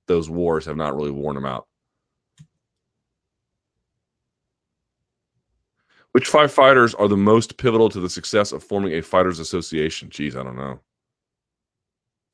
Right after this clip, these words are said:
Luke, starting work as a bouncer soon. Any tips? Uh, don't be mean, but don't take any S from anyone.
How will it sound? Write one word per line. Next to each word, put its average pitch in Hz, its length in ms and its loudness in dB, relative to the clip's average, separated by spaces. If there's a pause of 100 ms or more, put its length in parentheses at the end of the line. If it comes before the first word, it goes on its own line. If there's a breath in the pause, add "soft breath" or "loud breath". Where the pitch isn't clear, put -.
(1700)
Luke, 107 240 2
starting 123 340 4
work 117 240 4
as 98 120 -2
a 101 60 0
bouncer 98 600 2
soon. 90 520 -2
Any 98 200 -2
tips? - 540 -4 (1160)
Uh, 78 920 -2 (340)
don't 110 240 4
be 117 140 6
mean, 110 340 6
but 85 140 0
don't 95 260 2
take 98 340 2
any 92 360 0
S 87 260 2
from 76 200 -6
anyone. 67 540 -6